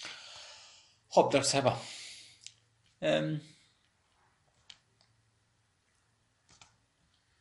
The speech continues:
اه، اکسونات های مسیر سایکلوکسینیز که عبارت از چی هستن؟ پروستانوید ها هستن. اول چی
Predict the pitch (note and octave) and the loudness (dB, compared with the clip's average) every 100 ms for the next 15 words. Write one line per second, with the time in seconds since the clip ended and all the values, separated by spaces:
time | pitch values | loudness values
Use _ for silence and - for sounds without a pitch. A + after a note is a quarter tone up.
0 | _ _ _ _ _ B2 C3 C#3+ D3 - | _ _ _ _ _ 2 2 2 -2 2
1 | E3 E3+ F3 A3 D#3 - F3 F3 F#3 - | 4 4 4 4 4 4 2 2 0 -4
2 | - _ - - A#2+ A2 G2 - - - | -20 _ -16 -2 0 0 -4 -6 -8 -4
3 | - - - _ _ _ _ _ _ _ | -2 -4 -6 _ _ _ _ _ _ _
4 | _ _ _ A#2 A2 B2 B2+ C3+ - E3 | _ _ _ -4 4 4 2 -4 -2 -2
5 | D#3 E3 A#2+ G#2 A2 G2+ F#2+ F2 - - | -2 -4 -6 -4 -2 -4 -4 -8 -8 -6
6 | - C3+ C#3+ - | -2 -2 -2 -8